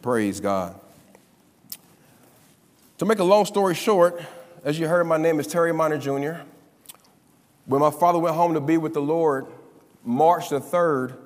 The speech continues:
twenty sixteen, which was the day before, um,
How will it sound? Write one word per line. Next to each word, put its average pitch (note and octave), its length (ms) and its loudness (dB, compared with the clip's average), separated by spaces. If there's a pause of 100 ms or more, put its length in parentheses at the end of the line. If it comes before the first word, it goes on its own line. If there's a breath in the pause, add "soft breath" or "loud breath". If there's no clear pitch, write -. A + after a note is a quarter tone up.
(240)
twenty E3 240 -2
sixteen, D3+ 680 -6 (180)
which C3 180 -12
was C#3 160 -2
the C3 100 -4
day C#3+ 200 -4
before, C#3 580 -4 (500 loud breath)
um, A2 440 -2